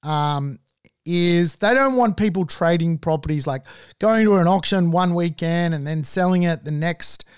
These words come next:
weekend. Um, you know, can you imagine how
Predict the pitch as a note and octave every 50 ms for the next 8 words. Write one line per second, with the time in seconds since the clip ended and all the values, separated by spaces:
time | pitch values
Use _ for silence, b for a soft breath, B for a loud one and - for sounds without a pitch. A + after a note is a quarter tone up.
0 | b b b b _ - E3 F3 F3+ D3+ - F3 E3 D#3+ E3 E3+ E3 E3 E3 D#3
1 | C#3+ D#3 - _ _ - - C#3+ C#3+ C#3 C3+ C#3 C#3 B2 - _ _ - F3 F3+
2 | E3 D#3+ E3 D#3 - F#3+ F3 F3 F3+ F3 E3+ E3 E3+ F3+ F#3+ G3 F#3+ E3 F#3+ F#3+
3 | F3+ E3 D#3+ D#3+ D3 C#3 C3 D#3+ E3+ E3 E3 D#3+ D#3+ D#3 D3 -